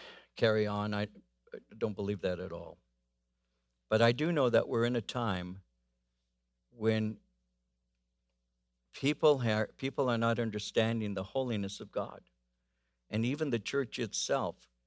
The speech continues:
has a difficult time coming to terms with Jesus actually being angry over something.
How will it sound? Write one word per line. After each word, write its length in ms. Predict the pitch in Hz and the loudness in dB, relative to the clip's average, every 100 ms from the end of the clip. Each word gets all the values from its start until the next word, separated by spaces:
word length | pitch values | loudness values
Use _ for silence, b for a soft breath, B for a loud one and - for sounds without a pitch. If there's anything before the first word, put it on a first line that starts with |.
| _ _ _ _ _ - | _ _ _ _ _ -6
has 200 | 113 113 | -4 -4
a 60 | |
difficult 540 | 98 139 - - 151 - | 0 0 0 -4 -6 -4
time 420 | 127 113 104 104 - _ _ _ _ _ _ _ | -2 0 0 -4 -10 _ _ _ _ _ _ _
coming 340 | - 135 139 123 | -6 -4 -2 -4
to 80 | |
terms 720 | 104 - 151 135 101 104 - - _ _ _ _ _ _ | -8 -8 -6 -4 -4 -6 -10 -14 _ _ _ _ _ _
with 160 | - 107 | -6 -6
Jesus 520 | 101 120 135 113 104 | -2 -2 -2 -6 -2
actually 460 | 110 120 - - 113 | 0 0 -2 -6 -6
being 400 | 98 110 107 107 _ _ | -4 -4 -4 -6 _ _
angry 400 | 113 127 113 101 | -2 -2 -2 -4
over 240 | 90 92 | -6 -8
something. 460 | 90 - 82 - - | -10 -8 -8 -12 -20